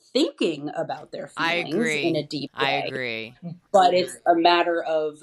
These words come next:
Speaker 1: them expressing them to women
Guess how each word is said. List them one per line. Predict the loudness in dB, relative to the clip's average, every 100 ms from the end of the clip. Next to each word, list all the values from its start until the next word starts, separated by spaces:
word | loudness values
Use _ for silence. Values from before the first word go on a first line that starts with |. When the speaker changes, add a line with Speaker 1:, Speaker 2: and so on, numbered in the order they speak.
| -16
Speaker 1:
them | -8 -6 -6
expressing | -6 -10 -10 -18 -18 -10 -4 -4 -4 -6 -4
them | -8 -10 -10 -10 -14 _ _ _ _ -18
to | -8 -2 -2 -2 -2 -4 -6 _ _ _ -2
women | 2 2 0 0 -2